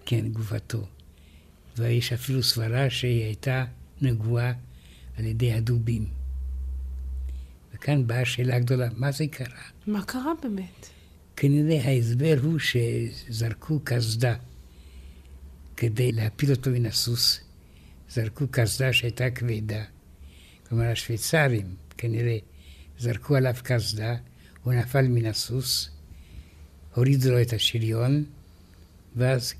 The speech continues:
Speaker 1: אפילו הזאבים פגעו בו. אם כי אחרי זה, כשהם מצאו את הגווייה, עשו לו הלוויה חגיגית, אבל זה היה כמובן פוסט מורטם, פוסט פקטום, אחרי עובדה.
Speaker 2: כן.
Speaker 1: וזה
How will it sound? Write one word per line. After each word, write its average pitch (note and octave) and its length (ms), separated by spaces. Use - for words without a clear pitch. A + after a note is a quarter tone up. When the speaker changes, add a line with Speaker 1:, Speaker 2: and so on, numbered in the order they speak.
Speaker 1:
אפילו B2 280
הזאבים B2 640
פגעו A2+ 320
בו. G#2+ 200
אם B2+ 140
כי C3+ 100
אחרי C3 260
זה, B2 180
כשהם B2 340
מצאו B2+ 220
את D3 40
הגווייה, C#3+ 520
עשו C3 200
לו C3+ 120
הלוויה C3 520
חגיגית, B2+ 640
אבל A2+ 120
זה A2+ 100
היה B2 140
כמובן B2 560
פוסט C3 280
מורטם, B2+ 500
פוסט B2 240
פקטום, A2 540
אחרי A#2+ 260
עובדה. A#2+ 500
Speaker 2:
כן. G#3+ 280
Speaker 1:
וזה G2 320